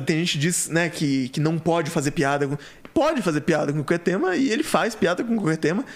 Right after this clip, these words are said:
As consequências, quem vai sofrer é ele, se uma cidade, né, tem as cidades lá que baniam o show dele, o caramba.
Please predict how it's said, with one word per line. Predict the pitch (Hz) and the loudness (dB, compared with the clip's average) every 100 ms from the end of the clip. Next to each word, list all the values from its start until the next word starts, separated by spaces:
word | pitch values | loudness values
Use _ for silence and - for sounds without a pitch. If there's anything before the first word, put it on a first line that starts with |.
| - - | -12 -6
As | 185 | 0
consequências, | 202 233 160 165 214 196 - | 0 2 0 0 0 -2 0
quem | 185 | 0
vai | 160 | 2
sofrer | 156 156 - 160 | 0 0 0 2
é | 226 220 | 2 2
ele, | 196 233 339 339 | 2 0 -2 -4
se | - | 0
uma | 156 143 | 0 0
cidade, | 180 190 143 147 170 147 | 2 2 2 0 0 2
né, | 151 123 185 - - - | 0 0 -6 -10 -20 -6
tem | 143 | -2
as | 143 | 0
cidades | 135 143 143 | 2 0 2
lá | 143 135 | 0 0
que | - - 185 | 0 -2 -4
baniam | 202 147 139 160 | -2 0 2 0
o | |
show | 147 151 | 0 0
dele, | 131 139 151 127 | 0 2 0 0
o | |
caramba. | 151 - 175 | 0 0 -2